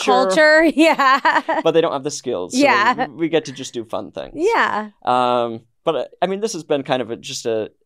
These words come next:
Speaker 2: running theme in my life where I am always in between communities.
Speaker 1: Yeah.
Speaker 2: Which is a nice place to be, but it's also, like, it's a branding issue. Let's ultimately.
Speaker 1: Let's, let's call it what it is.
Speaker 2: Mm-hmm.
Speaker 1: But I think all, I think most of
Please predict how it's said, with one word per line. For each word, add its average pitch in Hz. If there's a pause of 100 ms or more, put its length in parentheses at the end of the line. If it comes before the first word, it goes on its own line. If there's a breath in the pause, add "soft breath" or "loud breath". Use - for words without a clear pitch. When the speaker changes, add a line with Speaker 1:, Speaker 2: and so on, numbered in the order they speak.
(140)
Speaker 2:
running 143
theme 127
in 120
my 113
life 107
where 110
I 107 (320)
am 131
always 139
in 135
between 120
communities. 76
Speaker 1:
Yeah. 202 (240)
Speaker 2:
Which 190
is -
a 254
nice 165
place 139
to -
be, 135
but 120
it's 117
also, 127
like, 110 (420)
it's 269
a 202
branding 92
issue. - (380 loud breath)
Let's 165 (160)
ultimately. 113
Speaker 1:
Let's, -
let's 508
call 294
it 262
what 233
it 202
is. 190
Speaker 2:
Mm-hmm. 156
Speaker 1:
But 392
I 392
think 427
all, 269
I 302
think 392
most 220
of 208